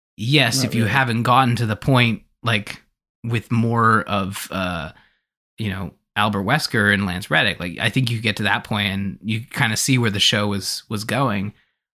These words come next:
Speaker 1: Um, but, like, the thing is, you know, Resident Evil outside of the video game realm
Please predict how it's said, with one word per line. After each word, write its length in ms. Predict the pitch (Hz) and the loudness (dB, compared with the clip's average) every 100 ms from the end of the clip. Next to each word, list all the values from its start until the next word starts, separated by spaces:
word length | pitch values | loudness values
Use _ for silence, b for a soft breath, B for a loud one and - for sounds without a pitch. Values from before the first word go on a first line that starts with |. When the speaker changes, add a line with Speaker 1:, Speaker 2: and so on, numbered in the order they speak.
| - | -2
Speaker 1:
Um, 520 | 117 110 107 104 101 _ _ _ _ _ _ _ | 2 4 2 0 -4 _ _ _ _ _ _ _
but, 120 | 143 | -4
like, 380 | 131 147 139 - _ | 0 0 -2 -6 _
the 120 | 147 139 | -6 -4
thing 320 | - 196 175 | 4 6 6
is, 420 | 196 185 135 139 | 6 6 4 0
you 100 | 131 | 2
know, 300 | 131 131 127 | 2 2 2
Resident 400 | 120 160 180 175 | 4 6 8 8
Evil 360 | 165 156 151 147 | 8 6 4 2
outside 340 | 131 123 139 | 0 2 4
of 80 | 135 | 4
the 80 | 120 | 4
video 240 | 131 143 | 4 4
game 320 | 131 117 110 101 | 4 4 2 0
realm 420 | 98 98 98 | 0 -2 -2